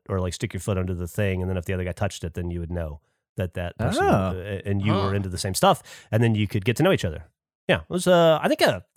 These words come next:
Speaker 1: senator or a congressman got caught doing it in the
Speaker 2: <laughs>
Speaker 1: nineties,
Speaker 2: Got
Speaker 1: early
Speaker 2: caught.
Speaker 1: two thousands.
Speaker 2: Was that just, like, a, a reporter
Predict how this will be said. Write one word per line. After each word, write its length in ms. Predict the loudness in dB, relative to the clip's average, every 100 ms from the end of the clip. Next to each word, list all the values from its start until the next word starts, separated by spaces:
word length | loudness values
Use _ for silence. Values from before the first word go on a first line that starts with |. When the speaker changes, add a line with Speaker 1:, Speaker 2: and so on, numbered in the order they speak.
| _ _ _ -2
Speaker 1:
senator 480 | 2 4 6 4
or 200 | 6 4
a 40 | 4
congressman 580 | 4 2 4 2 2 0
got 180 | -2
caught 320 | -2 -2 -2 -6 _ -2
doing 240 | 0 2
it 160 | 0 -6 _ _ _ _
in 240 | 2 4 4
the 760 | 2 2 0 0 -2 -2 0
Speaker 2:
<laughs> 40 | 2
Speaker 1:
nineties, 320 | 2 2 2
Speaker 2:
Got 140 | 0
Speaker 1:
early 160 | 2 4
Speaker 2:
caught. 100 | 4
Speaker 1:
two 40 | 4
thousands. 120 | 2
Speaker 2:
Was 80 | 2
that 100 | 2
just, 160 | 0 0
like, 160 | 2
a, 100 | 2 2
a 80 | 2
reporter 640 | 2 2 4 6 6 4